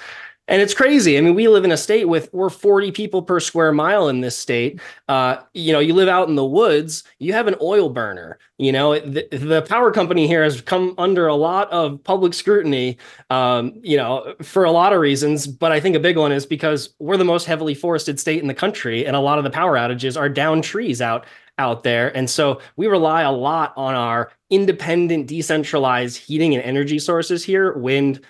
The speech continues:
or excuse me, wood, uh, oil and heating oil and, all, and, and this and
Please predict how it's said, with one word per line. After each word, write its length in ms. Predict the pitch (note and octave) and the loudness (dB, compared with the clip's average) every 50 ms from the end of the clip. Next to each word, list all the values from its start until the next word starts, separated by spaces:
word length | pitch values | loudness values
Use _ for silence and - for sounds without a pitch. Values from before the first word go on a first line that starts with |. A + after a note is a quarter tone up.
| _ - | _ -4
or 100 | C#3 C3+ | -4 -4
excuse 300 | A#2+ - - F3+ D#3+ C#3+ | -4 -2 -2 -2 0 0
me, 180 | B2+ A2 - - | -2 -4 -6 -8
wood, 560 | A2+ A2 B2+ D3+ D3+ D#3+ D#3+ D#3 D#3+ D#3 - _ _ _ _ - | -6 -2 2 4 4 4 4 2 0 -4 -14 _ _ _ _ -4
uh, 200 | C3 B2+ A#2 A2 - B2+ | -2 -2 -2 -2 -2 -2
oil 480 | B2+ C#3 D3 D3 C#3+ C#3+ C#3 C#3 C#3+ - - _ _ - | 0 2 4 4 4 2 0 0 -4 -12 -20 _ _ -10
and 140 | B2 B2 B2 | -8 -6 -4
heating 240 | C#3 E3 F3 F3 E3+ | -2 0 2 2 4
oil 220 | E3 E3 E3 D#3+ | 4 4 2 2
and, 100 | D3 C#3 | 2 0
all, 100 | C#3+ - | -2 -2
and, 240 | - C3 B2 C3+ - | -4 -4 -6 -6 -6
and 240 | B2+ C3+ - C3 C3+ | -6 -6 -4 -2 0
this 160 | D3 D3+ - | 0 0 0
and 160 | C#3+ B2+ B2+ | -2 -2 -4